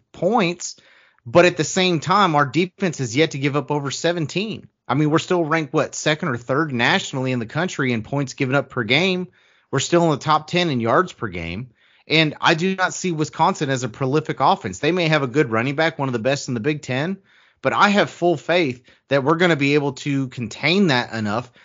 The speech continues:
to where Wisconsin's not gonna be able to put up points. So you're right. I mean, if we can come out to a hot start, this could be, end up being a blowaway. Now, if it's not, and it's a knock 'em out, drag 'em out game like the Wisconsin, like the, uh, Penn State game was,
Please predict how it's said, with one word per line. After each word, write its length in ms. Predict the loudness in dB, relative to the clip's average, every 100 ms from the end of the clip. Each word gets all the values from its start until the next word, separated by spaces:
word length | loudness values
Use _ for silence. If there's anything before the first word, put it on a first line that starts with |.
| _
to 120 | -2 2
where 520 | 6 6 6 2 -2
Wisconsin's 760 | -6 -6 -10 -4 -4 -2 -2
not 140 | -2 -2
gonna 140 | 0
be 40 | 2
able 120 | 2
to 100 | 0
put 80 | 0
up 120 | 0
points. 520 | -4 -4 -8 -14 -20 _ _ _ -2
So 100 | 0
you're 240 | 4 4
right. 300 | 6 6 4
I 80 | 0
mean, 160 | 0 -2
if 120 | 0
we 120 | 0
can 180 | 0 -6
come 180 | -2 0
out 140 | -2
to 140 | -2 -2
a 80 |
hot 240 | 2 0 -2
start, 480 | -6 0 0 0 -6
this 140 | -4
could 200 | -4 -2
be, 140 | -2
end 80 | -2
up 100 | 0
being 200 | 0 0
a 40 | 0
blowaway. 640 | 0 2 2 -2 -6 -12 _ _ _ _
Now, 180 | 2 2
if 140 | 2 -4
it's 180 | -4
not, 400 | 2 4 4 0
and 100 | -4
it's 140 | -4 -4
a 140 | -8 -10 -6
knock 340 | 2 2 2
'em 80 | 2
out, 160 | 0 2
drag 240 | 2 2
'em 80 | 2
out 180 | 0 0
game 440 | -2 0 -2 -2
like 240 | -2 -4
the 80 | -6
Wisconsin, 600 | -8 -8 -10 -10 -8 -2
like 240 | 0 0 0
the, 200 | 2 2
uh, 100 | 2
Penn 220 | -2 -4
State 260 | -2 -4
game 220 | -2 -2 -2
was, 320 | -2 -4